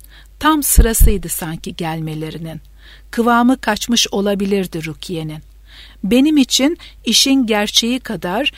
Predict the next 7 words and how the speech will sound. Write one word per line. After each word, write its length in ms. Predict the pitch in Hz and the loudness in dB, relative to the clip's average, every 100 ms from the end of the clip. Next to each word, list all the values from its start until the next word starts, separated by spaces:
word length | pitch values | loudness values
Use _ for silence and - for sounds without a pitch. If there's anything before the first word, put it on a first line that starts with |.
| - - | -14 -10
Rukiye'nin 680 | 202 208 - 240 240 269 240 | -6 -6 -4 0 2 4 2
bana 240 | 196 208 233 | 2 0 0
anlatmak 580 | 196 202 214 - 233 240 - | -2 -4 -4 -4 -4 -6 -8
istemesi 680 | - - 180 180 - 247 226 | -10 -8 -6 -6 -6 -4 -4
zevk 460 | - 202 180 - | -2 -4 -4 -10
veriyordu. 640 | 165 160 156 156 156 - 160 - - - - - - - - | -10 -10 -10 -12 -14 -14 -16 -18 -20 -20 -20 -20 -20 -14 0
Nasıl 440 | 247 320 - 277 | 2 2 0 0